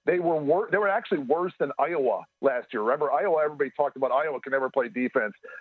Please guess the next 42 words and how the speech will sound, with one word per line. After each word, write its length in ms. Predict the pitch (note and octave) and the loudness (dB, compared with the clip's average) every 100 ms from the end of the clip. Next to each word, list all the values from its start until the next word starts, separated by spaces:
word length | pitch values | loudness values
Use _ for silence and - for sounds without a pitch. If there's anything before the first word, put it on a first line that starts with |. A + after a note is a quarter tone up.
| - | 0
even 220 | F3+ E3+ | 2 2
with 120 | D#3+ D#3 | 0 0
that 160 | C3+ | 0
team 120 | F3 C#3+ | 0 0
with 160 | A#2+ | 2
Garza. 480 | - B2+ C#3+ A#2 G#2 - - _ | 0 0 0 0 -2 -2 -18 _
They 180 | C#3 C#4+ | -2 0
were 180 | C4+ F#3+ | 0 2
actually 300 | F#3 - E3+ F#3 | 0 -2 -2 0
okay 600 | F3+ - - E3+ D#3+ C3+ | -2 -2 2 2 2 2
defensively. 580 | C3+ C#3+ D3 C#3+ B2+ | 0 0 -2 -2 2
Ohio 400 | B2 C3+ G#3+ F#3+ - | 2 2 0 -2 0
State 260 | D3+ E3 | -2 -2
was 120 | A2 F#2+ | -4 -6
worse. 400 | G2 A#2+ G#2+ - - - _ - _ - | -2 0 0 -6 -20 -20 _ -20 _ 0
And 420 | E3 D#3+ D3+ C#3+ - _ | 2 2 -2 -6 -10 _
as 240 | F3+ F#3 C#3 | 0 0 0
much 280 | E3+ A#3+ G#3 | -2 0 0
as 80 | F3 | 0
I 60 | E3+ | 2
like 320 | C#3+ C#3+ - | 2 0 -4
Purdue, 380 | - C#3+ B2 D3+ | -4 -2 0 2
and 100 | C3+ | 2
I 80 | B2 | -2
think, 260 | - C3+ A2 | -2 -4 0
man, 380 | C#3 D#3 C3+ | 0 0 0
they 120 | B2 C#3 | 0 0
have 120 | C3+ | 0
a 60 | |
lot 300 | A#2+ C3 D3 | 0 0 2
of 160 | D3 B2 _ _ - - | 0 -2 _ _ -12 -4
things 240 | D3 C#3 | -4 0
about 340 | C#3 B2+ C#3 C#3+ | 0 0 0 -2
them 140 | C3+ | 0
that 60 | B2 | 0
are 80 | |
going 280 | A2+ C#3 C3+ | 2 0 0
in 60 | B2+ | 0
their 120 | B2 | 0
direction. 360 | C3 D#3+ - C3 | 2 0 -2 -2
They 140 | B2 | -2
get, 120 | A#2+ | -2